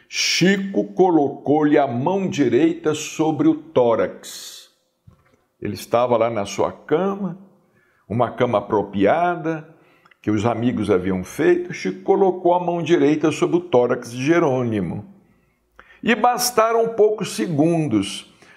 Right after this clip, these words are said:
após profundo silêncio, para que o sangue que fluía profusamente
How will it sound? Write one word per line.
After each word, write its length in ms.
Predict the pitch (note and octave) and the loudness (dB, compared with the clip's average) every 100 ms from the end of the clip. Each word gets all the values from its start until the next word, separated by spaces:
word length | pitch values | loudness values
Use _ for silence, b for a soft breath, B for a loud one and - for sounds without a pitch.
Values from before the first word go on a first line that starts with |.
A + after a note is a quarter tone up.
| b | b
após 560 | - F3+ F3+ G#3+ G#3+ - | -4 0 2 2 0 -2
profundo 640 | F#3 F#3 F3+ A#3 B3 G3 | 0 0 0 -6 -2 -2
silêncio, 720 | - C#3+ F3+ A3 - B2+ - B B B B _ | 2 2 2 0 -2 -6 -8 B B B B _
para 360 | E3+ F#3+ G3 G3+ | 0 2 0 -2
que 260 | - A3 | -4 -2
o 120 | A#3 | -2
sangue 800 | G3 - - G3 B3+ B3 D#3 B2+ | -2 -4 0 2 2 0 0 -2
que 180 | - D3 | -2 -4
fluía 640 | - F#3 F#3 F#3 A#3 C4+ - - _ - | -2 2 4 4 0 -2 -10 -20 _ 0
profusamente 1300 | B2+ A#2+ - C3 B2 F#3+ F3+ E3+ G3 - - - | 0 0 0 0 2 0 0 -2 -4 -8 -16 -20